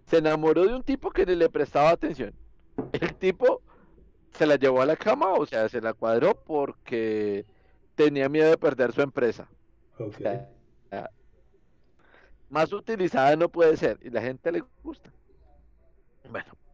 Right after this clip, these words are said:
Speaker 2: Pero dejemos el
Speaker 1: Para
Speaker 2: tema así.
Speaker 1: continuar, vamos a empezar, eh, ah, también tenemos que, ta-, también tenemos que ver un punto interesante.
Speaker 2: ¿Cuál?
Speaker 1: Colombia,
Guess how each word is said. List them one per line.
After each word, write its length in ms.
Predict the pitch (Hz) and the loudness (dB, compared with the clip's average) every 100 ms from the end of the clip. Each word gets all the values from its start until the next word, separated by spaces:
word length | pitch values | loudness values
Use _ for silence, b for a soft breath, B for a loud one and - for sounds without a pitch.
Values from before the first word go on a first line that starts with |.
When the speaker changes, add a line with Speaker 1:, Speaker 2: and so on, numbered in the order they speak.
| _ - - - - - - - b b - | _ -14 -14 -14 -20 -20 -20 -20 b b -4
Speaker 2:
Pero 160 | 208 208 | 0 4
dejemos 280 | 208 269 320 | 4 4 4
el 60 | |
Speaker 1:
Para 160 | - 202 | 6 6
Speaker 2:
tema 100 | 233 | 4
así. 140 | 170 | 2
Speaker 1:
continuar, 300 | 180 185 233 | 2 4 4
vamos 400 | 240 147 151 170 | 2 2 2 0
a 40 | 220 | -4
empezar, 500 | - 202 170 175 - - | -2 0 4 2 0 -2
eh, 360 | 143 131 135 - - | 0 2 0 -4 -2
ah, 180 | 160 196 | 2 2
también 340 | 151 127 131 | 0 -4 -6
tenemos 360 | 127 160 160 170 | -2 -2 -2 -6
que, 180 | 180 180 - _ | -6 -6 -10 _
ta-, 180 | - 165 - | -4 -4 -2
también 280 | 165 160 156 | -2 -2 0
tenemos 300 | 185 190 196 | -2 -2 0
que 100 | 208 | 2
ver 160 | 196 196 | 2 0
un 100 | 180 | -4
punto 260 | 196 185 | -10 -8
interesante. 680 | 196 196 202 - 143 - 120 - _ _ _ _ b b b _ | -4 0 0 0 -2 -4 -20 -20 _ _ _ _ b b b _
Speaker 2:
¿Cuál? 320 | - 131 120 110 - | -8 -6 -6 -12 -10
Speaker 1:
Colombia, 760 | - 160 151 156 170 202 226 | -2 2 2 2 2 2 2